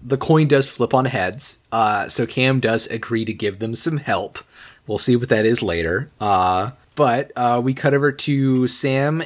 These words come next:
and Peppercat talking, and Sam wants to end her business relationship with Genkai,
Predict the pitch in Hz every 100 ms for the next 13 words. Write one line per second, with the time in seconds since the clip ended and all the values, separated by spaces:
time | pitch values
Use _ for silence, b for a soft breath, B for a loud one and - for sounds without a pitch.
0 | - 113 110 110 110 117 113 - 151 160
1 | 113 117 98 - 127 139 123 117 - 143
2 | 175 175 147 - 139 123 131 135 120 143
3 | 214 247 - 127 104 95 110 - 92 90
4 | - 85 - 82 85 135